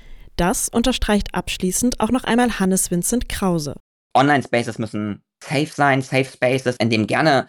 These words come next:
Speaker 2: kontroverser Diskurs geführt werden kann, aber in einem gesitteten Maße, sicher für die, für die Beteiligten und gleichzeitig Online-Räume, die es ermöglichen, dass man miteinander in Kontakt kommt und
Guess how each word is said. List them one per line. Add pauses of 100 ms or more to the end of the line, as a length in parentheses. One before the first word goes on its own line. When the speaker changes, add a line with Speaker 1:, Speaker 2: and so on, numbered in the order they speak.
(120)
Speaker 2:
kontroverser
Diskurs
geführt
werden
kann,
aber
in
einem
gesitteten
Maße,
sicher
für
die,
für
die
Beteiligten (180)
und
gleichzeitig (320)
Online-Räume,
die
es
ermöglichen,
dass
man
miteinander
in
Kontakt
kommt
und